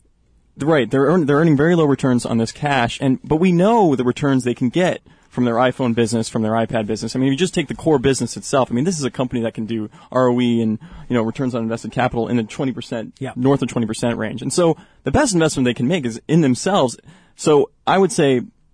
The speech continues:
Speaker 1: but they don't need all that cash. So a buyback for me is the way to go. I, I think even if, you know, even if they're worried about re-, sort of repatriating that cash and paying a, a heavy tax rate, they could borrow money
Speaker 2: Right.
Speaker 1: at a very low rate at, you know, probably them two, two percent,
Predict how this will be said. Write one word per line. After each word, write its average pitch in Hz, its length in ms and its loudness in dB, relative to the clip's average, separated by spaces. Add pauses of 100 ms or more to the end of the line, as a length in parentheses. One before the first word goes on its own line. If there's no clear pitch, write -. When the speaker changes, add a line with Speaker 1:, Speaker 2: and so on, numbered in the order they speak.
(180)
Speaker 1:
but 131 120 -4
they 160 80 4
don't 156 120 2
need 160 140 6
all 113 80 4
that - 140 -10
cash. - 320 -10 (240)
So 139 320 2 (600)
a 156 60 0
buyback 170 460 2
for - 100 -4
me 135 240 6
is 107 200 -6
the 131 60 -6
way 117 140 -2
to 107 80 -6
go. 110 240 -6
I, 139 220 2
I 151 100 2
think 143 260 2 (140)
even 180 220 2
if, - 200 -2
you 151 80 0
know, 151 120 2
even 160 180 2
if 143 60 0
they're 127 100 2
worried 120 200 4
about 113 180 2
re-, 120 60 -4
sort 120 160 -2
of 113 60 -2
repatriating 120 460 -2
that 110 120 -6
cash 131 220 -6
and 120 80 -10
paying 113 160 -4
a, 127 140 -8 (100)
a 131 60 -8
heavy 127 240 -4
tax 131 340 -4
rate, 120 200 0 (540)
they 226 120 4
could 220 160 2
borrow 165 320 2
money 113 320 -2
Speaker 2:
Right. 113 120 -6
Speaker 1:
at 120 80 -2
a - 20 -6
very 123 240 2
low 117 160 2
rate 113 320 -2
at, 117 200 -8
you 123 120 -4
know, 120 240 -8
probably 120 220 0
them 127 360 2 (200)
two, 156 200 2
two - 220 -4
percent, 131 440 -4